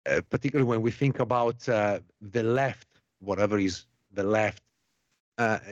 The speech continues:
in Israel, you know, commemoration in a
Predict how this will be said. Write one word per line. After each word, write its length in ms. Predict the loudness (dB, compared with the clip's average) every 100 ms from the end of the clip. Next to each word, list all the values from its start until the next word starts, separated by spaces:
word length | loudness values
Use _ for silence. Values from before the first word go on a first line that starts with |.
| -4
in 140 | 0
Israel, 720 | 2 2 2 0 2 0 0 -4 _ _ _ _ _ _ _ _ _ _
you 320 | 2 2 2 0
know, 320 | 2 2 0
commemoration 1040 | -4 -2 0 2 2 2 2 0 -4 -8 -12 _ _ _ _
in 300 | 0 0 0 -6 _ _ _ _ _
a 240 | 0 0